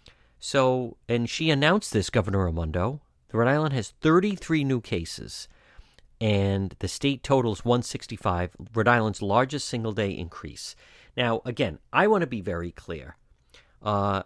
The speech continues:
I can't believe I'm agreeing with the A C L U. I also think, uh, what I really, uh, focus on, because just like many of you, hey, listen, I don't want a lot of people, if they're infected from somewhere else, coming in here. My question for Governor Raimondo, as I've been saying,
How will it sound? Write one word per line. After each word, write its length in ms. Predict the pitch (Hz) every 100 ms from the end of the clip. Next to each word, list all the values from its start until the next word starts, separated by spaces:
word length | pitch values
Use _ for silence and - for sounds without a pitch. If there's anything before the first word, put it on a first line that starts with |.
| -
I 80 |
can't 240 | 147 180 147
believe 200 | 135 123
I'm 140 | 107
agreeing 300 | 98 110 117
with 140 | 113 -
the 140 | 95
A 40 |
C 180 | 92 -
L 140 | 87 87
U. 320 | 101 123 143 _ _ _ _ _ -
I 180 | 104 120
also 300 | 139 - 127
think, 400 | - 113 95 -
uh, 240 | 110 98 92
what 200 | 101 117
I 200 | 123 139
really, 640 | 147 110 131 117 110 90 - -
uh, 200 | 90 82
focus 440 | - 123 - -
on, 280 | 85 78 76 _ _ _
because 260 | - 151 180
just 240 | - 226
like 140 | 180 117
many 220 | 120 95
of 100 | 87
you, 160 | 80 -
hey, 80 | 160
listen, 260 | 147 - -
I 100 | 131
don't 140 | 170 147
want 160 | 110
a 40 | 90
lot 180 | 87 85
of 80 |
people, 360 | - - - 82
if 100 | 95
they're 160 | - 95
infected 420 | 85 101 - 85
from 160 | - -
somewhere 260 | - 82 80
else, 260 | 73 - - - - - -
coming 300 | - 104 101
in 120 | 95
here. 240 | - 85 80
My 220 | 101 135
question 420 | 175 - 123 - 104
for 140 | 104
Governor 300 | 98 87 90
Raimondo, 260 | 95 98 85
as 120 | 80
I've 120 | 80
been 100 | 76
saying, 400 | - 117 98 80